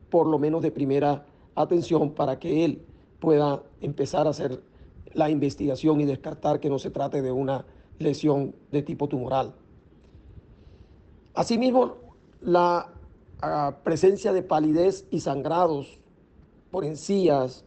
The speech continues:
o por vías urinarias o por recto son una alarma muy grande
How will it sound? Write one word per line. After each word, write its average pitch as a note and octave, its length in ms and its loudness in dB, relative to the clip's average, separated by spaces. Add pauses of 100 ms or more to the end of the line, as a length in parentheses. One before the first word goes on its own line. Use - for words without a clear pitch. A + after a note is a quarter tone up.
(140)
o B2+ 120 -6
por D3+ 160 -8
vías C#3+ 240 2
urinarias C#3+ 880 0
o D#3+ 80 -6
por - 220 -10
recto D3+ 500 0 (360)
son D#3+ 280 2
una E3+ 140 4
alarma D3+ 360 0
muy D3 180 -2
grande D#3+ 420 2